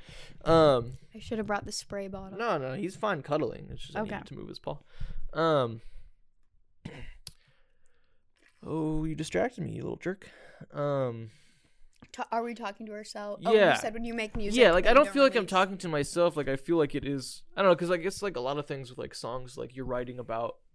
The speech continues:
Speaker 1: like, I, at least for me, like, a lot of my songs, I'm writing about other people or, like, experiences, and so it's just, like,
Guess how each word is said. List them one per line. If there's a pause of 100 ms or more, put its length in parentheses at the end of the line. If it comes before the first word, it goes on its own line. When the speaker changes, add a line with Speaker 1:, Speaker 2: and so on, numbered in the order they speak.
(260)
Speaker 1:
like,
I,
at
least
for
me,
like,
a
lot
of
my
songs, (560)
I'm
writing
about (400)
other
people
or,
like,
experiences,
and
so
it's
just,
like,